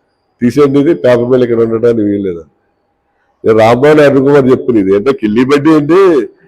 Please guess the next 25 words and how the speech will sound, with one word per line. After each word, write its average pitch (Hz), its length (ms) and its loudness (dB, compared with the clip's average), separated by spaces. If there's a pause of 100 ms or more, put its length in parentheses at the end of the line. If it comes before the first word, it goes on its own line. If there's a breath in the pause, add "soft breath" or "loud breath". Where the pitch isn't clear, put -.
(140 soft breath)
ఇది 120 100 2
లారీ 131 260 4
తీసుకొచ్చి 143 460 0
ఎక్కించి 143 300 -4
మళ్ళీ 143 180 0
తీసుకెళ్ళి 131 400 0
అక్కడ 131 260 -2
పెట్టడానికి 131 640 -4
ఇది 110 120 -2
అవ్వదు, 120 440 0
మూడు 117 240 -4
మంది 110 320 -4
ఎంప్లాయీస్ 123 460 -4
జీతాలు 110 460 -4
అదండి. 101 280 -8 (400 soft breath)
లేదు 147 440 0
రాజశేఖర 139 440 2
రెడ్డి 135 200 -2
గారు 135 120 0
చెప్తారు, 131 380 -4
రాజశేఖర 123 420 0
రెడ్డి 123 160 -4
మాట 110 300 -4
అంటే 107 160 -8
మాట, 90 160 -14